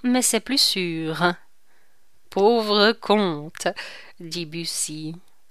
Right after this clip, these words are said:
Vous êtes donc prisonnier, comme je m'en doutais ? Tout ce qu'il y a de plus prisonnier. Le roi prétend qu'il n'y a que mon humeur qui le distrait. Le roi est bien bon,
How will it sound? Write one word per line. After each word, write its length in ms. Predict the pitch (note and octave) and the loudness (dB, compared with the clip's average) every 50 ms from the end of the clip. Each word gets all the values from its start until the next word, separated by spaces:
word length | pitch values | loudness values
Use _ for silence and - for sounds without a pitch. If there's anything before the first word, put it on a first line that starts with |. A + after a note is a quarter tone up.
| - - A#3+ | -18 -12 -6
Vous 200 | A#3+ C4 A#3+ C4+ | -4 0 4 4
êtes 220 | B3+ A#3+ - - | 4 4 2 -2
donc 460 | A#3 F#3+ F#3+ A3 A3 G#3+ G#3+ - - - | -4 0 2 2 2 2 0 -2 -8 -10
prisonnier, 920 | - - - A3+ G#3 F#3+ F#3+ F#3+ F#3 F#3 G#3 A#3 A#3+ A#3 A3 G3+ F#3 - - | -10 -2 0 0 2 2 2 2 2 4 4 2 4 2 2 0 -2 -4 -6
comme 240 | - - A3+ A3 G#3+ | -2 0 2 2 2
je 140 | - A#3 | 2 2
m'en 180 | A3 G#3 G3+ G3+ | 2 2 2 2
doutais ? 500 | G3+ F#3+ G3 - - - C4 C4+ C#4 B3+ - - - - - - - - - - - - - - - - | 0 -2 -6 -4 2 2 2 2 2 -2 -10 -18 -20 -20 -20 -20 -20 -20 -20 -20 -20 -20 -20 -18 -12 -8
Tout 140 | A3 G#3 | -6 0
ce 180 | G#3 G#3 - F#3+ | 4 6 6 6
qu'il 300 | F3+ - - F3+ F3 E3+ | 4 0 -4 -6 -4 -2
y 100 | F3 F3+ | 0 2
a 100 | F#3+ F#3+ | 2 2
de 120 | E3+ E3+ | 2 -2
plus 220 | E3 - - G#3+ G3 | -6 -4 -6 -8 -8
prisonnier. 960 | - - - - E3 F3 F3+ E3+ E3 E3 E3 D#3+ D3+ C#3+ C#3 C#3 C#3+ D3 D3+ - - - - - - - - - - | -8 -10 -6 -2 -2 -2 0 0 -2 -2 0 0 -2 -2 -4 -4 -4 -6 -8 -10 -16 -20 -20 -20 -20 -20 -10 0 2
Le 100 | B3 C4 | 4 4
roi 240 | B3+ G#3+ A3+ A#3 A#3 | 4 6 6 6 6
prétend 600 | - - - G3+ F#3 - - G3 F#3+ F#3 F3+ F#3 | 6 4 0 0 2 4 4 4 6 4 2 0
qu'il 220 | - - G#3+ G3+ | 0 -2 0 2
n'y 160 | G#3 G#3 G#3+ | 2 4 6
a 80 | G#3+ G3+ | 4 4
que 160 | G3+ - A#3 | 4 2 0
mon 320 | A3 G#3 G3+ A3 A#3 B3+ B3+ | 2 2 4 4 4 4 4
humeur 540 | C4 B3 A3+ A3+ A#3 A#3+ B3 A#3 - - | 4 6 4 4 4 4 2 0 -4 -8
qui 140 | - - A#3 | -4 -2 0
le 140 | A3 A3+ A3+ | 2 2 0
distrait. 640 | G#3 A3+ A#3+ - - - - - C4+ C#4 C4 G#3 - - - - - - - - - | 0 -2 -4 -4 -6 -4 0 2 2 2 2 -2 -6 -10 -18 -20 -20 -20 -20 -12 -4
Le 160 | - F#3+ F#3+ | 2 4 4
roi 340 | F#3+ F#3 G#3 G#3 G#3 G#3 G3+ | 4 4 4 4 6 6 6
est 80 | G#3 G3+ | 4 2
bien 300 | F#3 A3 B3 B3+ C4 C4 | 2 2 4 4 4 4
bon, 340 | B3 C4+ D#4 D#4 D#4 D4 | 4 4 4 4 4 2